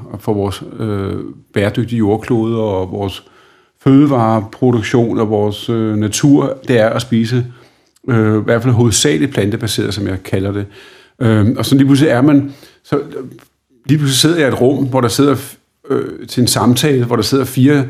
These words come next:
dedikerede mennesker, som er vanvittigt behagelige og kloge og dygtige og dedikerede.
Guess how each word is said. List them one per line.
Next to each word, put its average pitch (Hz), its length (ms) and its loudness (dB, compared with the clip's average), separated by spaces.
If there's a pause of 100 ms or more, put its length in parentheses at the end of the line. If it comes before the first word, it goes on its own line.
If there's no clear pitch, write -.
(520)
dedikerede 131 480 2
mennesker, 123 480 2
som 123 260 0
er 113 260 0
vanvittigt 120 640 0 (840)
behagelige 135 600 2
og 104 100 -6
kloge 127 500 2
og 127 80 -6
dygtige 131 440 2
og 120 140 -6
dedikerede. 185 520 -2